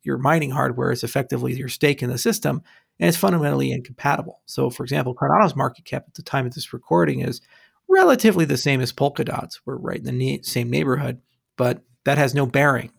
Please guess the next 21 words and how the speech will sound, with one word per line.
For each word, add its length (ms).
on 180
our 120
security 720
in 120
that 140
respect. 400
So 440
there's 200
this 160
question 400
of, 180
well, 220
is 140
that 180
synthetic 560
lottery 440
that 160
we're 160
doing, 420
is 160
that, 260